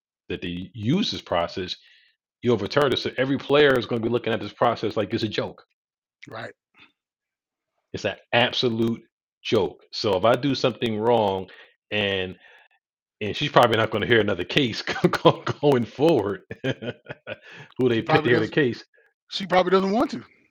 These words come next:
Speaker 1: And I won't want to neither 'cause the first ruling I make, you don't like. So I'm good. Don't ask me to <laughs> take, you know, don't appoint me to look at anything else.
Speaker 2: Right.
Speaker 1: But they're go-, but if I'm an N F L player and I do something wrong, I have no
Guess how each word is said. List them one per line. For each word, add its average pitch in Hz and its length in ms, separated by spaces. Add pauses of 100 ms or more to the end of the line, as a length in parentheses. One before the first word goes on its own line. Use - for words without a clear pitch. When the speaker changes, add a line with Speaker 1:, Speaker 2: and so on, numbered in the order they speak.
(280)
Speaker 1:
And 110 140
I 135 100
won't 151 140
want 143 180
to 151 60
neither 170 260
'cause 113 360 (680)
the 95 80
first 131 280
ruling 120 340
I 113 80
make, 117 400 (180)
you 110 140
don't 110 200
like. 101 320 (140)
So 92 400 (420)
I'm 117 200
good. 98 280
Don't 104 140
ask 107 200
me 113 100
to 95 80
<laughs> - 120
take, 127 160
you 139 120
know, 98 300 (640)
don't 120 240
appoint 120 340
me 120 80
to 110 80
look 110 120
at 110 60
anything 110 360
else. 101 280 (420)
Speaker 2:
Right. 107 240 (540)
Speaker 1:
But 104 140
they're 110 100
go-, 110 200
but 92 140
if 98 60
I'm 120 140
an 117 80
N 117 80
F 107 100
L 101 80
player 143 380
and 101 100
I - 20
do 107 140
something 95 280
wrong, 107 380 (520)
I 123 80
have 117 180
no 123 220